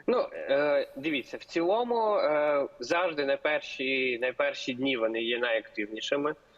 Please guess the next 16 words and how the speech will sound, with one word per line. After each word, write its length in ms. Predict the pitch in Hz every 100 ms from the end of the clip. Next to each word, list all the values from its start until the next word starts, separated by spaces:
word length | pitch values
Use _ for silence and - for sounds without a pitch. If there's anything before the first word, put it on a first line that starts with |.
| _
Зараз 280 | 120 131 123
там 120 | 113
у 20 |
нас 160 | 117 113
третій 300 | 131 120 123
день, 220 | 120 120
він 140 | 113 113
також 360 | 113 117 113
активний. 600 | - - 127 120 143 160 160 - - - -
Е, 880 | - 123 123 120 117 117 117 113 113 113
динаміка, 560 | 135 143 196 277 277 202
е, 160 | 180 143 - - _ _ _ _ _ 151 156 -
опитування, 840 | 156 233 262 214 202 185 180 -
звісно, 500 | 120 131 190 214 156
вони 400 | 127 135 156 160
там, 320 | 143 123 120